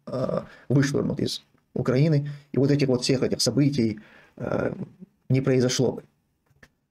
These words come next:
К сожалению, по всей видимости, в Украине, м, должное внимание этому не уделяется. А те авантюристы, а, которые сегодня на этой ситуации, на войне,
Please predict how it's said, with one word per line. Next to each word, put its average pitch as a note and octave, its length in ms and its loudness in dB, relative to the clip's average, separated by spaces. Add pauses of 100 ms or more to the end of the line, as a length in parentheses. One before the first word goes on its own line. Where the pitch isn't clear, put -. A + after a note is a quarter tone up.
(1000)
К - 20 -4
сожалению, C#3+ 720 4 (1400)
по C3 120 2
всей C#3 180 4
видимости, B2+ 340 4
в B2+ 60 4
Украине, B2 680 2 (460)
м, - 560 -6
должное B2 320 2
внимание A#2 380 4
этому A#2 220 0
не A#2+ 100 4
уделяется. A#2 600 2 (680)
А B2+ 100 -2
те D3 480 2 (140)
авантюристы, C#3+ 800 2 (760)
а, A#2+ 640 0 (480)
которые C#3 300 2
сегодня B2+ 320 2
на B2 120 4
этой C3+ 300 2
ситуации, B2 800 0
на A#2+ 200 2
войне, B2+ 420 4